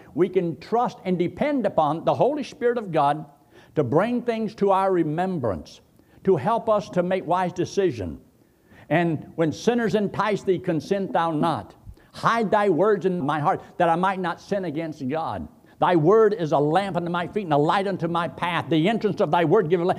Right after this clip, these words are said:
We're supposed to know those things and, uh, and, and remember them so that that time comes. Now, in John chapter fifteen, what is the main thing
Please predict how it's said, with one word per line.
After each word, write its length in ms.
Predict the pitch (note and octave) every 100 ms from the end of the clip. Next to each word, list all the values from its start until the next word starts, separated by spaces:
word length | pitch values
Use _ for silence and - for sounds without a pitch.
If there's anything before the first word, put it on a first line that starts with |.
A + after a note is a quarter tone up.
| -
We're 100 | A3+
supposed 360 | A3+ A3 A#3 G3+
to 60 |
know 320 | G3 G3+ D#4 F#4+
those 260 | A3 E3
things 280 | F#3+ G3 C4 - - -
and, 160 | E3 E3
uh, 100 | C#3+ - - _ _
and, 120 | - -
and 160 | F#3
remember 420 | G#3 A3 C#4+ D4+ E3
them 300 | F#2 C#2 - _ _ _ _ _ _ _ _
so 240 | - C#3+ C3+
that 360 | B2+ B2 - - - - - -
that 220 | G#2+ -
time 280 | A2+ A#2+ C#3+
comes. 440 | D#3 A#2+ D#2+ - _ _ - -
Now, 320 | C#3+ A2+ - -
in 160 | E3+
John 340 | C3+ A#3 C4 G#3+
chapter 420 | - G#3 F#3+ F3
fifteen, 640 | - F3 - F#3+ F3+ F2+ - _ _ _ _ _ _ _ _ - - _
what 240 | E3 B3+
is 140 | B3+ C3
the 140 | G3
main 380 | F3 G3+ C#4 C4
thing 540 | G3 D#3+ F3 A#3 G#3+